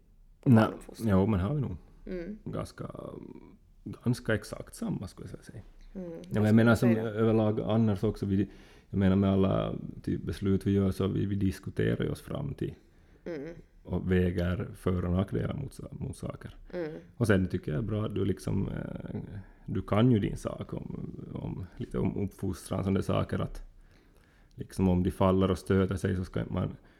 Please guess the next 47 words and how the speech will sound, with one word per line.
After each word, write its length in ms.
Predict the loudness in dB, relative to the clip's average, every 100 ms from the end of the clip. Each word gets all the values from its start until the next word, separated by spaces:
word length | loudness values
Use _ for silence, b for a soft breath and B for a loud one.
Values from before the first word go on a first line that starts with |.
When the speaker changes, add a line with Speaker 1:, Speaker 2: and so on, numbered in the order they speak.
| b b b -12 -8 0 0 4
Speaker 2:
<laughs> 100 | 4
bara 160 | 8 8
en 60 | 8
sån 180 | 8 6
grej 220 | 6 4
liksom. 320 | -2 0 -2 -2
Speaker 1:
Mm. 260 | -6 -6 -8 B -2
Speaker 2:
Om 100 | 0
de 80 | 2
stöter 220 | 6 6
sig 80 | 8
mot 180 | 6 6
en 100 | 4
stolpe 400 | 6 6 6 0
så 80 | -2
ska 140 | 0
man 100 | 0
inte 200 | 0 -2
slå 260 | -2 2 4
på 100 | 2
stolpen 420 | 0 0 2 -2
och 60 | -2
säga 160 | -2
dumma 300 | 2 2 2
stolpen. 500 | 4 6 6 4 -10 -12 -16
Speaker 1:
Mm. 360 | -12 -10 -8 -10 B B B -16
Mm. 120 | -10 -6
Speaker 2:
Liksom, 360 | -4 -2 -2 -4 -12 -14 -12 -14 -14 -14 -12
det 360 | -12 -8 2 6
är 140 | 8
en, 180 | 6 2 0 -4
liksom, 420 | -2 -2 -4 -6 B B -16
Speaker 1:
Mm. 320 | -14 -12 -12 -14 -20 -20 b b b -6
Speaker 2:
det, 260 | 2 2
det 120 | 4
är 60 | 4
fel 240 | 4 -6
sätt. 340 | -6 -12 -12 -20 -14
Speaker 1:
Mm. 240 | -12 -8
Speaker 2:
För 60 | -4
att 100 | -2
sen 120 | 4
Speaker 1:
Enligt 260 | 6 6 4
mig 340 | 2 2 2
i 80 | 0
alla 240 | -2 -2 -6
fall. 280 | -4 -4